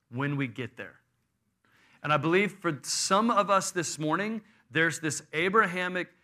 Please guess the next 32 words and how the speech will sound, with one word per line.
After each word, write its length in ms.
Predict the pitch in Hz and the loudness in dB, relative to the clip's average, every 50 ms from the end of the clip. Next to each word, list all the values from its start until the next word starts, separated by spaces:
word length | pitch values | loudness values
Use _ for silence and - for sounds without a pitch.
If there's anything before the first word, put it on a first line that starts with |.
| _ _ _ | _ _ _
invitation 920 | - 170 185 196 170 202 170 - - 175 170 156 151 - - 143 127 127 120 - _ _ _ _ _ _ _ | 0 0 2 2 2 0 -2 -2 0 0 0 0 -2 -2 -4 -4 -4 -6 -6 -10 _ _ _ _ _ _ _
to 160 | - - 156 107 - - _ | -4 -4 -2 -4 -4 -10 _
go. 280 | - 131 127 127 104 98 - _ _ _ _ _ _ _ _ _ _ _ | -4 -2 -2 -2 -2 -6 -12 _ _ _ _ _ _ _ _ _ _ _
And 100 | 131 139 | -2 2
I 140 | 143 156 196 | 4 4 4
don't 160 | 208 190 185 | 2 2 -2
even 200 | 185 170 180 180 | -4 -4 -4 -2
know 160 | 180 180 180 170 | -2 0 0 0
where. 300 | 160 190 208 170 131 127 | 0 0 2 2 0 0
That's 240 | 120 160 180 180 | 0 -2 -4 -4
between 380 | - 185 156 - 170 170 160 156 | -6 -8 -6 -4 -2 -2 -2 0
you 140 | 165 185 175 | -2 -2 -2
and 100 | 151 131 | -2 0
God. 260 | 180 190 165 127 117 | 2 2 2 2 2
He 140 | 120 180 226 | -2 0 2
might 220 | 233 202 180 170 | 4 4 4 4
not 180 | 170 175 175 - | 2 0 -2 -2
show 180 | - - 208 | -4 -4 -2
you 180 | 226 196 156 139 | -2 -2 -4 -6
for 200 | - - 151 143 | -6 -4 -4 -4
a 40 | 135 | -4
while, 440 | 120 139 170 185 160 113 101 98 - _ _ _ _ _ | -2 -2 0 0 0 -2 -4 -10 -16 _ _ _ _ _
but 120 | 160 151 | 2 2
I 100 | 160 160 | 2 2
feel 240 | 160 - 196 208 208 | 2 2 2 4 6
like 200 | 202 185 151 - | 6 4 4 2
it's 140 | 160 131 - | -2 -4 -6
an 120 | 156 160 156 | -8 -6 -6
invitation 920 | 170 185 202 190 196 - - - 175 180 180 165 - 156 139 131 135 127 - _ _ _ _ _ _ | -6 -4 -4 -4 -6 -6 -4 -4 -2 -2 -2 -4 -6 -6 -6 -6 -8 -8 -12 _ _ _ _ _ _
into 260 | 160 170 190 190 185 | -4 -2 0 0 0
the 200 | 180 151 160 156 | 2 2 2 2
unknown. 640 | 151 151 147 143 143 139 135 139 151 180 214 233 226 | 2 0 0 -2 -2 -2 0 0 0 0 -2 -4 -6